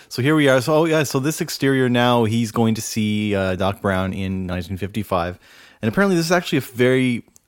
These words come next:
it's almost like a famous architectural, uh, tourist attraction called the Gamble House,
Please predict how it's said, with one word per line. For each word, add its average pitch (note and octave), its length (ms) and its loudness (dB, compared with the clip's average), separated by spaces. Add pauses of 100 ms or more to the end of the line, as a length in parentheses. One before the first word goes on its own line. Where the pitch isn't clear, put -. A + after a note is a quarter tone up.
(140)
it's - 120 -12
almost D#3 240 -2
like - 100 -8
a G#2+ 60 0
famous - 800 -2 (280)
architectural, C#3 960 -6 (520)
uh, G#2 320 -6
tourist F3 320 0
attraction G2+ 440 0
called G2 240 -2
the G#2 60 -6
Gamble G#2+ 520 2
House, F2 460 -8